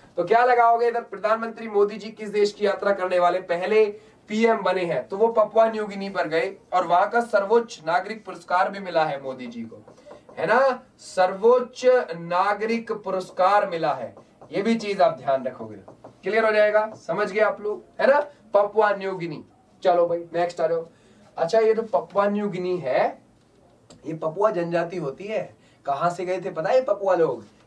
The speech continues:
ये Africa महाद्वीप है ना, Africa महाद्वीप, यह ज्यादातर जो जनजातियां हैं ना पूरे विश्व में फैली हुई हैं, वो यहीं से निकल के चली हैं Africa से, है ना, यहीं से निकल कर वो गए थे Papua New Guinea की तरफ, मतलब, अ,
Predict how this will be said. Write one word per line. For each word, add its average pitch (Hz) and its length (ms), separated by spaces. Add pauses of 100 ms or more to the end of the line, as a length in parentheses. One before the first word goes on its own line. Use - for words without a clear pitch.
ये - 200
Africa 170 460
महाद्वीप 175 460
है - 160
ना, 254 120 (340)
Africa 175 380
महाद्वीप, 170 540
यह 151 260 (260)
ज्यादातर 165 380
जो 196 120
जनजातियां 180 560
हैं 185 60
ना 202 60
पूरे 202 280
विश्व 185 300
में 190 100
फैली 170 280
हुई 170 220
हैं, 160 180 (340)
वो 190 80
यहीं 185 240
से 202 120
निकल 190 280
के 196 60
चली 131 280
हैं 123 100
Africa 117 400
से, 110 220 (440)
है 165 80
ना, 202 240 (160)
यहीं 151 320
से 220 160
निकल 190 300
कर 190 160
वो 180 140
गए 156 280
थे 202 160
Papua 175 440
New 165 180
Guinea 147 260
की 135 140
तरफ, 127 360
मतलब, 170 340 (280)
अ, 147 220